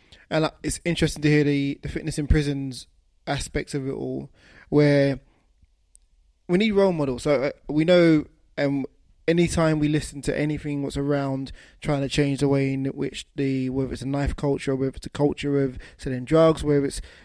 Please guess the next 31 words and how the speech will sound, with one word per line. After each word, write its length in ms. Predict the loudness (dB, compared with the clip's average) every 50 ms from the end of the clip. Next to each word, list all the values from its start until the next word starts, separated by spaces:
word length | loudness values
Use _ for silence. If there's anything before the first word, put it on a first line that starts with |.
| -20 _ _
anything 340 | 2 4 4 2 2 0 -2
to 80 | 0
do 160 | 2 2 2 2
with 80 | 2
London 420 | 2 2 2 2 0 -2 -2 -2 -2
streets. 360 | -4 -4 -2 -2 -4 -2 -4
So 80 | -4
we're 80 | -2 -2
gonna 100 | -2 0
talk 160 | 0 -2 -2
about 160 | 0 -4 -4
London 300 | -2 -2 -2 -2 -4 -4
'cause 100 | -4 -4
we're 160 | -2 -2 -2 -2
both 80 | -4
from 160 | -6 -8 -4
London. 400 | -4 -4 -4 -4 -6 -8 -8 -10 -16 _ _ -20 _ _ _ _ _ _ _ _ _ _ _ _
We 100 | 0 2
need 140 | 2 4 4
role 220 | 6 6 4 4
models. 420 | 4 2 0 0 -2 -4 -8 -12 -18 _ _ _ -6 -4
And 140 | -2 -2 0
do 80 | 0
you 160 | 0 -2 -2
feel, 560 | -4 -4 2 4 6 6 6 4 2 -2 -4 -6 _ _ _ _ _ _ _ _ _ _ _ _ _ _ _ _ _ _ _ _ _ _ _ _ _ _ _ _ _ _ _ _ _ _ _
as 240 | 2 4 4 4 4
a 440 | 2 2 4 4 4 4 2 0 0 2
woman, 640 | 2 4 4 4 2 0 0 -2 -6 -10 -12 -14 -18 _ _ _ _ _ _
you 160 | -2 0 2
have 160 | 4 4 2 2
enough 720 | 0 -2 -2 -2 0 0 0 0 -2 -8 -14 -20 -20 -20